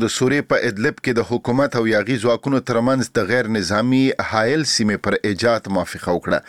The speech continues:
د روسیې ولسمشر ولادیمیر پوتین ویل دغه سیمه به له، دغه ساحه به له پنځلسو نه تر پنځه ویشتو کیلومترو پورې پراخوي. د ویل د دې سیمې د ایجاد پلان به له راتلونکي میاشت عملي شي. صالح محمد صالح په دې اړه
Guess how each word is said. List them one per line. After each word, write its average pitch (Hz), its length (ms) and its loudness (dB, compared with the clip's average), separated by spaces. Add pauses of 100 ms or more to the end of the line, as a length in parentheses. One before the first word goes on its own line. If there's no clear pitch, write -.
(400)
د 156 140 0
روسیې 156 240 2
ولسمشر 139 500 0
ولادیمیر 117 500 0
پوتین 147 300 2
ویل 135 260 2
دغه 131 180 2 (120)
سیمه 151 500 0
به 139 300 2
له، 110 180 0 (120)
دغه 117 200 0
ساحه 120 320 0
به 82 80 -4 (400)
له 127 160 2
پنځلسو 151 540 2 (100)
نه 143 80 2 (160)
تر 135 120 0 (100)
پنځه 120 240 2
ویشتو 127 340 -2
کیلومترو 120 480 0
پورې 101 300 0
پراخوي. 90 420 0 (560)
د 107 160 4
ویل 120 180 2
د - 100 2
دې 117 180 0
سیمې 113 160 0 (100)
د 104 80 0
ایجاد 117 320 0
پلان 143 240 0
به 139 140 2
له 113 100 2
راتلونکي 110 560 -2
میاشت 110 480 -2
عملي 92 320 2
شي. 98 240 -2
صالح 117 260 2
محمد 123 300 0
صالح 135 260 0
په 143 60 -2
دې 139 160 2
اړه 147 80 2